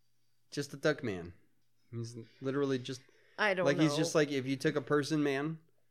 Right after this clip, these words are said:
Speaker 1: from our world
Speaker 2: Yeah.
Speaker 1: and just, like, made him
Speaker 2: A duck man?
Speaker 1: a, a duck man.
Speaker 2: Mm-hmm.
Speaker 1: He's not even Batman.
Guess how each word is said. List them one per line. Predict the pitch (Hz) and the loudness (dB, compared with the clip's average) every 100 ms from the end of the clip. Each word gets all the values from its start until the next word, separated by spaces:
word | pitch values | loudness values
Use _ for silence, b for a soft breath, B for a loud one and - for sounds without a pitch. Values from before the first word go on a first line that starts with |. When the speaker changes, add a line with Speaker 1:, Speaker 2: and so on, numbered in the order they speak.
| _ _ b b _ | _ _ b b _
Speaker 1:
from | - 139 | -4 -2
our | 120 127 | 2 0
world | 131 113 127 135 | 2 0 -2 -6
Speaker 2:
Yeah. | 170 165 160 156 | -10 -12 -12 -6
Speaker 1:
and | 117 | -4
just, | 120 113 | -4 -4
like, | 120 107 - - _ _ _ _ _ _ | -2 -2 -6 -20 _ _ _ _ _ _
made | 120 113 | -6 -4
him | 117 113 104 104 _ _ _ _ _ _ _ _ | -4 -4 -6 -10 _ _ _ _ _ _ _ _
Speaker 2:
A | 156 | -14
duck | 147 147 - | -14 -16 -16
man? | 170 190 - 117 | -16 -18 -14 -10
Speaker 1:
a, | 110 - _ | -10 -12 _
a | 107 | -10
duck | 98 107 107 | -6 -6 -4
man. | 104 87 | -8 -8
Speaker 2:
Mm-hmm. | 92 87 - - - _ _ | -10 -14 -16 -20 -20 _ _
Speaker 1:
He's | - 131 | -8 0
not | 156 | 2
even | 156 180 | 4 2
Batman. | 131 120 131 123 117 123 | 2 0 0 -2 -4 -8